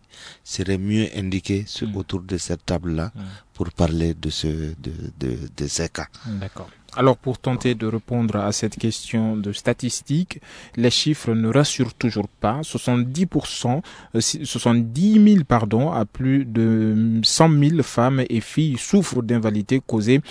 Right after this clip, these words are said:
Speaker 2: par les complications lors de la grossesse et de l'accouchement. Alors,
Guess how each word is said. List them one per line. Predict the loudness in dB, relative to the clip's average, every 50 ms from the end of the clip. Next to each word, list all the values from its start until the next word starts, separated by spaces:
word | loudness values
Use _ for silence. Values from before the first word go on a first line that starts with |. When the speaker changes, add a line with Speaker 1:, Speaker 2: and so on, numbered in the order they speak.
| -14 -18 -20 -14 _
Speaker 2:
par | 0 2 2 2 2 0 0
les | 0 0 0
complications | 0 0 0 0 0 -4 -4 -4 -4 -4 -4 -2 -2 0
lors | 0 2 2 0 0
de | 0 -2 -2
la | -2 -2
grossesse | -4 -4 -6 -6 -4 -2 -2 -2 -2 -4 -4 -4 -6 -4 0
et | 0 0 0
de | 0 -2 -2
l'accouchement. | 0 2 0 0 0 -4 -8 -6 -6 -2 -2 0 0 0 -4 -8 -16 -16 -14 -8 -2
Alors, | 2 2 2 2